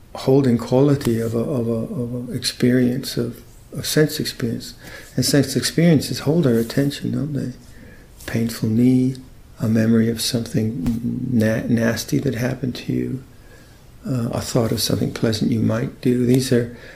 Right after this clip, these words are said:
these are very definite kind of, they have qualities, they have character, they have strength. And so we're very much drawn to that.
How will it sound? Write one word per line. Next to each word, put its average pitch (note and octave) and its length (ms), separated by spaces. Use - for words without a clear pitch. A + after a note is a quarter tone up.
these B2 240
are A2+ 80
very A#2 260
definite C3+ 800
kind B2+ 240
of, - 100
they C#4 340
have B2+ 160
qualities, C3 840
they A#2+ 80
have - 220
character, C3+ 800
they B2+ 200
have B2 120
strength. - 520
And C#3 100
so C3 180
we're A#2+ 260
very B2 180
much A#2 200
drawn C3 480
to - 140
that. A#2 340